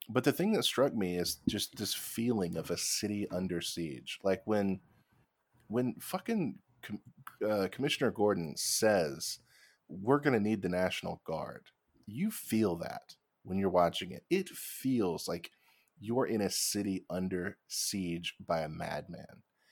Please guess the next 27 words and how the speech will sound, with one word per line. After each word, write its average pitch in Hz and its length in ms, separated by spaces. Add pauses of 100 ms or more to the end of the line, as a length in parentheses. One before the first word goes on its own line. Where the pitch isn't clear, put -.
(380)
And 104 360
that 170 180
is 233 160
not 160 140
an 131 80
easy 113 260
feeling 92 360
to 87 160
evoke, - 420 (720)
right? 95 300
It, 110 160 (1200)
when 135 240
you're 190 140
watching 165 720 (200)
the 107 220
Avengers, 101 800
you 101 180
know, 82 360 (880)
ta-, 92 240 (220)
take 120 180
a 110 60
planet 101 500
and 82 120
throw 95 260
it 92 60
into 90 180
Thanos' 90 800